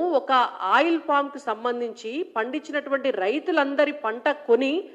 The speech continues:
ప్రాసెసింగ్ చేయడానికి ఒక యూనిట్ను పెట్టడానికి పదకొండు వందల కోట్ల రూపాయలు కేటాయిస్తే, ఏ హక్కుతోటి, ఏ ధైర్యంతోటి అందులోకెళ్ళి వంద కోట్ల రూపాయలు తీసి మీరు క్రీడలకు వినియోగించినారు అని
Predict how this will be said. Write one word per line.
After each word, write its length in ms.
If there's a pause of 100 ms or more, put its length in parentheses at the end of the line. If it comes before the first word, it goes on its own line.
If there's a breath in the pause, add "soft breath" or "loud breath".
(360 loud breath)
ప్రాసెసింగ్ 600
చేయడానికి 540
ఒక 200
యూనిట్ను 520
పెట్టడానికి 540
పదకొండు 440
వందల 260
కోట్ల 380
రూపాయలు 440
కేటాయిస్తే, 760 (1300)
ఏ 300
హక్కుతోటి, 760 (1120)
ఏ 240
ధైర్యంతోటి 840 (760 soft breath)
అందులోకెళ్ళి 480
వంద 240
కోట్ల 320
రూపాయలు 480
తీసి 220
మీరు 200
క్రీడలకు 520
వినియోగించినారు 720
అని 160